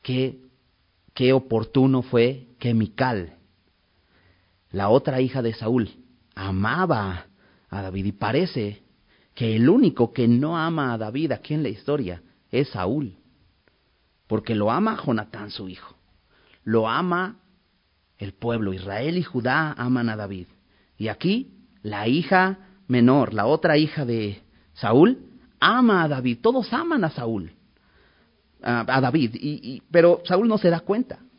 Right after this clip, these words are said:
Saúl no se da cuenta de, de esto y dice, y fue, y, y, y fue di-, esto dicho a Saúl, y le pareció bien a los ojos.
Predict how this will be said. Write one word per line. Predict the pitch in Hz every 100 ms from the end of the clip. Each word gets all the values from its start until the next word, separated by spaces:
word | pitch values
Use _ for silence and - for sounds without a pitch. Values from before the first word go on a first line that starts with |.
| _ _ _ -
Saúl | 165
no | 196
se | 170
da | -
cuenta | 175 139
de, | 147 190
de | 139 135 190
esto | 190 139
y |
dice, | 151 147 - - - _ _ _ _
y | 131
fue, | 156 180
y, | 185 156 147 139 - - _ _
y, | 143 160 143 151
y |
fue | 147 170
di-, | 180 -
esto | 156 -
dicho | 165 160
a | 156
Saúl, | 190 175 139 - _ _ _ _ _ _ _ -
y | 131
le | 127 127
pareció | 127 120 - 143 120
bien | 123 156 175
a | 143
los | 120
ojos. | 131 - 80 - -